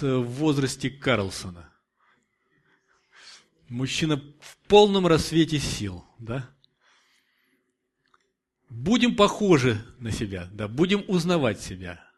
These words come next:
да, будем все помнить, что было на земле с нами. Да, то есть мы, как личности,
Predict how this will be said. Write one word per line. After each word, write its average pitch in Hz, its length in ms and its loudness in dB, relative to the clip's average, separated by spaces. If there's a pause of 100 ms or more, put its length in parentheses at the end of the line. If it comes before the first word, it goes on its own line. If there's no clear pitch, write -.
(100)
да, 95 140 -16
будем 185 340 -2
все 214 220 2
помнить, 208 380 0
что - 160 -4
было 160 240 -2
на 156 140 -2
земле 135 360 -4
с - 120 -12
нами. 87 280 -20 (680)
Да, 113 140 -8
то - 180 0
есть 147 180 2
мы, 196 300 2
как 143 260 0
личности, 202 680 -2